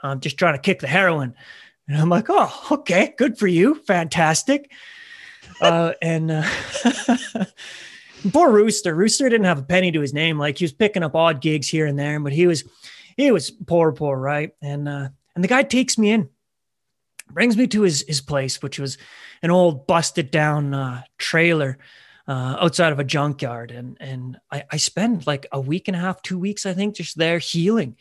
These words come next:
And the dude takes care of me. This, this, this guy, he's got nothing. He doesn't have a penny to him, right? He's living on food stamps. And he's doing everything he can to feed me and kinda help me get back to health. And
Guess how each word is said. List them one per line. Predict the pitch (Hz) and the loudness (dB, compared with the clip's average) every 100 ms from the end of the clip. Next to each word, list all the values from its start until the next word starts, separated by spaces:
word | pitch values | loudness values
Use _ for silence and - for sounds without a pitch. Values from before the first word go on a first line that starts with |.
| - - - - | -20 -20 -12 -4
And | |
the | 175 | 0
dude | 233 262 | 2 0
takes | 190 170 - | 0 -2 -4
care | - 151 196 | -4 -4 -2
of | |
me. | 175 139 | -2 -4
This, | 135 - | -6 -6
this, | 156 - | -8 -10
this | - - - | -10 -10 -10
guy, | - 170 | -10 -10
he's | 190 | -8
got | 214 | -2
nothing. | 220 233 214 - 131 | 0 0 -2 -6 -12
He | |
doesn't | 175 233 226 | -8 -4 -2
have | 220 | -2
a | 214 | -4
penny | - 240 269 285 | -4 0 2 2
to | 269 202 | 2 0
him, | 135 127 | 0 -2
right? | 175 190 | -2 -2
He's | 196 | -4
living | 233 226 233 | -2 0 0
on | 226 | 0
food | 233 220 | 0 -2
stamps. | - - 131 - - - - - - - - | -2 -6 -10 -12 -20 -20 -20 -20 -20 -20 -8
And | 156 | -2
he's | 175 160 | -2 0
doing | 190 175 - | -4 -4 -2
everything | 220 214 208 208 190 | 0 0 0 0 0
he | 180 | 0
can | - 160 131 | -2 -4 -4
to | - | -8
feed | 131 170 170 139 | -6 -2 0 0
me | 147 143 | 0 0
and | 135 131 | -2 -4
kinda | 147 135 | -4 -4
help | 123 143 143 - | 0 0 0 -2
me | 139 127 - - | -4 -4 -8 -8
get | 143 135 | -6 -4
back | 131 135 - | -4 -6 -8
to | |
health. | 120 139 127 127 - | -8 -4 -4 -6 -8
And | 127 | -10